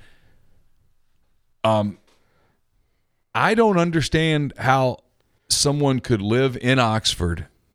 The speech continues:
understand the economic impact that Ole Miss has on Oxford, and vote to keep the flag. That feels like a hell of a petty hill to die on.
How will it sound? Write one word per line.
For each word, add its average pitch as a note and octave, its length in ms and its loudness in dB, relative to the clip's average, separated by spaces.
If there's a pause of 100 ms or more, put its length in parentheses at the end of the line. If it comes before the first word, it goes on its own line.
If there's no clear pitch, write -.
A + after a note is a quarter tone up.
understand C#3 680 2
the G#2+ 140 2
economic A#2 560 0
impact G#2 580 0 (100)
that G2 160 0
Ole G#2+ 160 0
Miss G#2+ 240 2
has G#2 260 0
on F#2 160 0
Oxford, F2 580 -2
and F2+ 160 0
vote F#2 300 4
to - 80 -16
keep F2 240 0
the - 100 -10
flag. D#2 300 -4 (1300)
That E3 180 0
feels E3+ 240 2
like B2 160 -2
a F2+ 140 -2
hell D3 240 0
of A#2+ 100 2
a G#2 60 0
petty A#2+ 480 2
hill A2+ 220 2
to G2+ 100 0
die F#2+ 240 2
on. E2 220 -6